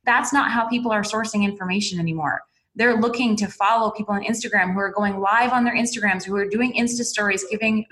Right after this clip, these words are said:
value, who are showing up on Facebook Live, who are doing all of the things on YouTube, you know, so figure out where your ideal clients are hanging out. And you don't have to do them all. Trust me, I know how hard it can be to be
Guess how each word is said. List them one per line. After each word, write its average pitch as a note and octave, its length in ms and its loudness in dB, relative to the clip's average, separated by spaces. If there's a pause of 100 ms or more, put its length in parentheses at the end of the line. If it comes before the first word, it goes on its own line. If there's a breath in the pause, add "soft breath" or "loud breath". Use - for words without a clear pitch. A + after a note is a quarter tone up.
value, G3+ 480 2
who F#3+ 160 -6
are G#3 100 0
showing A#3+ 320 -2
up B3+ 140 0
on A#3 180 0
Facebook A3+ 400 -6
Live, G#3+ 380 2 (440 loud breath)
who B3 140 0
are A3+ 460 4
doing B3+ 420 0
all B3 300 4
of G#3+ 160 -4
the G#3 100 2
things G#3+ 420 0 (100)
on A3 220 2
YouTube, A3 540 0 (380 loud breath)
you A#3 100 -2
know, G#3 300 2
so A3 340 -2 (160)
figure C#4 420 2
out A#3+ 440 2
where A3+ 240 4
your A#3 260 0 (100)
ideal G#3 320 0
clients G3+ 540 -2
are F#3 120 0
hanging G3 440 0
out. G3+ 300 2 (420 soft breath)
And C#4 140 4
you D4 80 4
don't D#4+ 240 2
have C#4 380 0
to A3 120 0
do A3+ 240 2
them G3+ 180 0
all. D#3 300 2
Trust G#3+ 320 -4
me, F3+ 100 0
I E3 120 2
know G3 180 0
how G3 160 -2 (100)
hard E3+ 200 2
it - 80 -10
can F#3 100 -8
be E3+ 140 -2
to E3+ 260 0 (240 loud breath)
be F3+ 100 -8